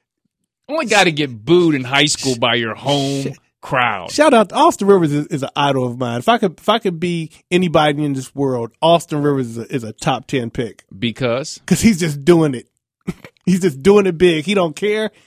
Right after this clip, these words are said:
Speaker 2: He making money. <laughs> He's, he's
Speaker 1: So, so when the, uh, when the Clippers lose
Speaker 2: Uh-huh.
Speaker 1: and they've gotta blow up that ship.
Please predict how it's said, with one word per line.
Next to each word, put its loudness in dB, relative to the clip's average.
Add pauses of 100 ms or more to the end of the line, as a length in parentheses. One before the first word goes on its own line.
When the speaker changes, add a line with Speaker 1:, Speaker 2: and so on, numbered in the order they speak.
(120)
Speaker 2:
He -2
making 0
money. -2
<laughs> -20
He's, -8 (100)
he's -8 (260)
Speaker 1:
So, 0
so -4
when -4
the, -4
uh, -2
when -8
the -6
Clippers -10 (380)
lose -6 (260)
Speaker 2:
Uh-huh. -6 (340)
Speaker 1:
and -6
they've -2
gotta -4
blow -4
up -6 (640)
that -2
ship. -6